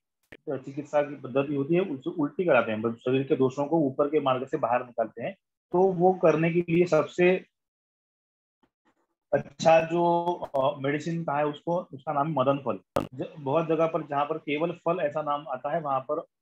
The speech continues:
बहुत बार मदन फल सा, मदन फल का ग्रहण करते हैं। तो मदन फल एक है बच, मतलब वेखंड, दूसरा है, अ, नमक, और तीसरा है, अ, मदन फल। इनसे उसको देकर दोषों को शरीर से बाहर निकाल देना है।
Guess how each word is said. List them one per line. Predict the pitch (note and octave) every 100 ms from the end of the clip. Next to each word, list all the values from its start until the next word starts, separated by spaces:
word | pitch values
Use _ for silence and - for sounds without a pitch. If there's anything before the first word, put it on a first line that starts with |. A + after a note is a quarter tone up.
| -
बहुत | C#3
बार | D3 D#3+
मदन | C#3 C#3+ E3
फल | E3 D3
सा, | D#3+
मदन | D#3+ C3 C3+
फल | C#3+ C#3+
का | C3+
ग्रहण | C#3+ B2+ C3
करते | D3 C3 A#2+ C#3+
हैं। | A#2 A#2 _ -
तो | D#3+
मदन | C#3+ C#3+ D3+
फल | A2+ F#2+ _ _ _ -
एक | D3+
है | E3 E3 E3 _ C3
बच, | A#2+ D3+ D#3+ -
मतलब | C3 B2+ C3+
वेखंड, | B2+ B2+ D3+ D#3 D#3+
दूसरा | C3+ C#3 C3
है, | C3 - _ _ -
अ, | A#2 A2 G#2+
नमक, | A#2 C3+ F3+ G3
और | D3+
तीसरा | C3+ A#2 C3
है, | E3 - _ _ _ _ _ B2+
अ, | A2+ G#2+
मदन | G#2 B2+ D3+ D#3+
फल। | D3 A2+ C#3+
इनसे | D3 D3+ - - A3+ C4+ _ _ _ _ D#3
उसको | D3 - G3
देकर | E3 D3 D3 F#3 - _ _ _ _ _ _ _ _ _ _ -
दोषों | C#3 E3 E3 F#3+
को | G3+
शरीर | G3+ E3 D#3+
से | E3+ F#3+
बाहर | C#3 C3+ D#3+
निकाल | C#3+ B2 C3
देना | A2+ A2
है। | G#2+ G2+